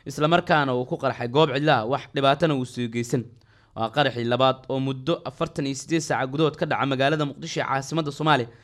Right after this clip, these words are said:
waxaana qaraxii ugu dambeeyey shalay uu ka dhacay degmada Wadajir ee gobolka Banaadir, kaasi oo lala eegtay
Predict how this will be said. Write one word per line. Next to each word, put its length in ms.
waxaana 340
qaraxii 340
ugu 120
dambeeyey 440
shalay 280
uu 80
ka 100
dhacay 260
degmada 340
Wadajir 360
ee 100
gobolka 360
Banaadir, 420
kaasi 380
oo 100
lala 220
eegtay 240